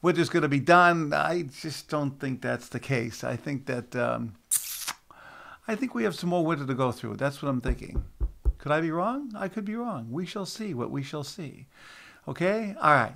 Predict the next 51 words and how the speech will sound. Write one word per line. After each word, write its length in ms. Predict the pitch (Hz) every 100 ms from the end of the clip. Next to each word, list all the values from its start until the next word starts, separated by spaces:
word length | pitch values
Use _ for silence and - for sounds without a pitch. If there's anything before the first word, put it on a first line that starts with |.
| -
Let's 240 | - 208 -
do 220 | 196 139
it. 160 | 120
Here 180 | 127 220
we 160 | 208 202
go 260 | 175 175
with 160 | 170 160
a 60 | 143
seven-day 400 | 185 160 151 147
forecast. 640 | - 135 - 123 120 -
Starting 500 | - 175 196 202 190
with 200 | 180 185
today, 680 | - 165 165 139 - - - _ - -
we 180 | 147 170
are 260 | 165 156 147
dealing 360 | 135 156 151
with 160 | 139 127
gray 220 | 143 135
skies. 600 | 131 147 165 175 175 151
It 60 | 135
could 200 | 143 117
be 120 | 135
a 40 |
few 180 | 127 143
spritzes 520 | - - 151 143 127
of 180 | 117 -
rain, 300 | 165 180 180
maybe 300 | 151 147 135
some 280 | 117 131 120
ice 240 | 151 180 175
pellets, 320 | 175 170 147
some 120 | 131
sleet, 440 | 120 - 175 175 -
you 80 | 165
know, 80 |
the 100 | 139
bouncy 460 | 123 151 151 - 147
stuff, 380 | - 160 156 - - - -
maybe 280 | 160 147
a 60 | 147
little 200 | 135 123
drizzle. 500 | 107 156 180 180 170
It's 140 | 131
cool, 560 | - - 196 202 196 175
it's 160 | 120 -
breezy, 480 | - 185 180 175
it's 160 | 143 -
raw. 280 | 147 165 160
Temperature's 560 | - 180 170 - 165
about 360 | 143 151 151 -
forty-two. 720 | 156 147 139 165 165 117 -